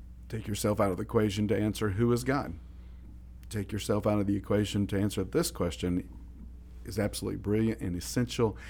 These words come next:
and very difficult for people to do. It,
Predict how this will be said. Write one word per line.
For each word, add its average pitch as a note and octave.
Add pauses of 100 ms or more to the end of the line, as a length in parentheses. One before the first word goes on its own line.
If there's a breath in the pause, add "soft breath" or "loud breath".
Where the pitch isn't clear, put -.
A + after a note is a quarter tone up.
(220 loud breath)
and F#2
very A#2+
difficult B2
for G2+
people G#2
to G#2+
do. G2+ (280 soft breath)
It, E3